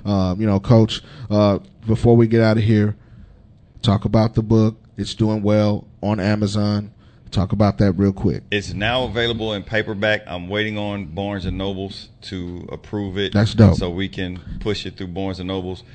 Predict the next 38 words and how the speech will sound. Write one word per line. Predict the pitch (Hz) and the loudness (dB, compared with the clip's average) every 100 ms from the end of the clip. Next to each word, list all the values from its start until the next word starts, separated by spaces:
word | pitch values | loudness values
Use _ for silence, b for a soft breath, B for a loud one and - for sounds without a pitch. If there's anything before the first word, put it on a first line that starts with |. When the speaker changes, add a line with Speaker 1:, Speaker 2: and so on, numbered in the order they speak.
| b | b
Speaker 2:
Listen, | - 113 110 87 78 b b - | -4 -2 -2 -10 -12 b b -10
I | 92 | -8
just | 80 117 117 | -2 -2 0
got | 113 113 | -2 0
off | 110 - | -2 -4
the | |
phone | - 107 107 107 98 | -8 -6 -6 -6 -6
with, | 101 87 | -6 -8
with | 90 98 | -10 -12
Tony | - 127 123 | -8 -8 -6
Words. | 107 110 92 | -4 -4 -6
Shout | - 117 110 | -4 -2 -2
out | 104 73 - - | -2 -4 -6 -8
to, | 101 92 90 | -8 -6 -6
uh, | 85 | -6
Tony | 117 104 | -8 -8
Words. | 95 95 87 78 - - - | -6 -4 -6 -8 -12 -14 -10
And | 98 98 95 92 92 b b b b - | -8 -6 -6 -8 -10 b b b b -20
he'll | - 123 123 | -4 -2 -2
tell | 120 123 | -2 -2
you, | 104 | 0
you | 92 98 | -4 -4
guys, | 104 104 98 | -2 -2 -4
if | 85 | -8
you | 92 | -6
don't | 98 107 | -4 -2
believe | 101 104 104 | -2 -2 -2
me, | 98 98 - - 85 | -4 -6 -10 -20 -12
go | 95 107 | -8 -6
on | 110 | -6
Facebook, | 107 101 101 85 98 90 | -4 -4 -4 -6 -6 -4
look | 95 98 | -4 -4
him | 95 | -4
up, | 95 - | -4 -8
T | - 104 | -8 -6
O | 107 | -4
N | 101 104 98 | -6 -8 -6
Y | 92 95 92 | -4 -2 -4